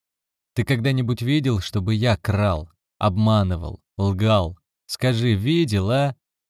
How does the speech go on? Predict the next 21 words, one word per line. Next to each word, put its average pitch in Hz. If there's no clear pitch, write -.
Из 117
какой 147
преисподней 135
ты 117
вылез, 120
когда 98
я 101
подобрал 107
тебя 95
на 101
улице? 110
Да 92
что -
теперь? 95
Ты 117
больше 110
никому 120
не 92
сможешь 92
причинить 90
зла». 85